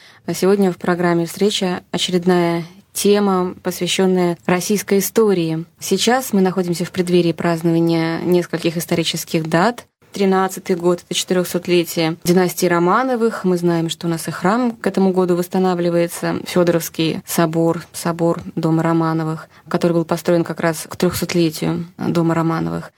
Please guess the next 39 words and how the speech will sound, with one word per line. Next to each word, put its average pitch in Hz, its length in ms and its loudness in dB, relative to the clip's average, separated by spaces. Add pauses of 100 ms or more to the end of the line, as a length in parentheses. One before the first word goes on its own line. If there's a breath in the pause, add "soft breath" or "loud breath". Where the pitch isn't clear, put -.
(100)
Конечно, 202 520 0
было 185 160 2
бы 185 120 0
уместно 185 280 0
поговорить 175 460 0
и - 40 2
о 170 40 0
государе, 202 720 0 (100)
императоре 190 520 0
Николае 175 420 0
втором 226 580 -2
и 180 120 2
о 170 60 2
падении 233 720 2 (280)
империи 202 680 2 (180)
Романовых, 185 760 0
потому 185 200 0
что, - 160 -8
к - 40 -12
сожалению, 190 340 2
не 185 40 4
только 226 260 2
дом 175 200 0
Романовых 170 520 -2
у 180 40 -4
нас 165 300 -4
пал, 226 240 0 (100)
но 202 160 4
и 196 220 2 (120)
вся 196 280 2
эта 185 320 -2
империя, 208 580 2
которая, 180 360 -4
в - 40 -14
принципе, 180 360 -2
наверное, 175 240 2
Романовыми 175 500 0
и - 100 -4
была 170 320 0